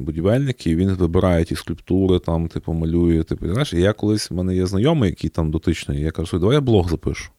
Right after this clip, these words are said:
Я не в сенсі, щоб, типу, роздовбати, просто, типу, показати інший Львів. Ну, типу, всі ж про Львів думають: юнеско, там, е, центр Шептицького, уку, да, тобто там архітектура якась там і так далі.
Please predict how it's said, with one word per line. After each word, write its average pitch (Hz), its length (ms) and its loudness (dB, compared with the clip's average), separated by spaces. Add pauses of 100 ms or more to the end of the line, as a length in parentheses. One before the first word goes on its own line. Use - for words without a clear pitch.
(920)
Я 110 140 2
не 151 60 4
в 170 40 0
сенсі, 208 340 4
щоб, 156 160 4
типу, 139 260 2
роздовбати, 113 720 6
просто, - 340 4
типу, 151 220 0
показати 165 360 2
інший 147 280 4
Львів. 104 420 4 (100)
Ну, 87 60 -10
типу, 85 140 -2
всі 156 220 -2
ж - 160 -6
про 117 100 4
Львів 127 180 6
думають: 107 320 4
юнеско, 123 560 0
там, 92 320 0 (600)
е, 85 800 4
центр 104 320 0
Шептицького, 101 960 0
уку, 107 640 2
да, 113 160 4
тобто 95 340 2
там 92 300 4
архітектура 107 640 0
якась 95 340 2
там 90 140 0
і - 20 0
так 101 100 2
далі. 113 260 0